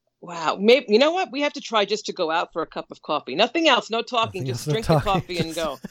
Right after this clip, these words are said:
Speaker 2: <laughs> I'm sure there are some great friends that do that. They just sit there,
Speaker 1: One
Speaker 2: sipping.
Speaker 1: of my favorite coffee times, I went with a friend who spent about two hours at a Starbucks. We didn't talk a lot. I said, "I just really need to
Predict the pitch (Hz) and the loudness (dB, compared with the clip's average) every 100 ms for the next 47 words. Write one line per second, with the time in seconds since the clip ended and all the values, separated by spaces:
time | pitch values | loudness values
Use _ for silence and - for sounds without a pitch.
0 | - - - - - - - - 196 226 | -10 -10 -10 -18 -18 -16 -12 0 4 6
1 | - 226 233 185 156 - 131 123 156 - | 8 8 8 6 6 2 0 2 2 4
2 | 143 147 107 104 - 131 120 139 160 101 | 4 6 2 -8 -6 -4 0 2 2 0
3 | 92 - _ _ _ _ _ _ _ - | -8 -18 _ _ _ _ _ _ _ -6
4 | 127 117 120 - - _ _ _ _ _ | -4 -2 -4 -6 -20 _ _ _ _ _
5 | - 151 143 143 143 170 _ _ _ _ | -6 -4 0 0 0 -2 _ _ _ _
6 | _ - 185 196 220 220 214 208 202 - | _ -10 4 6 6 6 4 4 2 -4
7 | _ _ _ _ - 220 226 226 240 190 | _ _ _ _ 0 4 4 0 -8 -4
8 | 185 208 196 175 165 160 165 160 156 175 | -6 -6 -10 -6 -6 -6 -8 -6 -4 -4
9 | - 175 - 170 165 170 160 156 - 170 | -6 -8 0 0 0 -2 -4 0 2 2
10 | 180 165 - 214 185 175 165 165 160 - | 2 2 4 8 10 8 6 0 -6 -2
11 | 180 180 170 - 165 202 226 214 202 196 | 0 2 0 -2 -2 -2 -2 0 0 0
12 | 160 127 123 160 151 165 - 214 214 208 | -2 -2 -4 -4 -4 -4 -2 0 0 2
13 | 170 | 0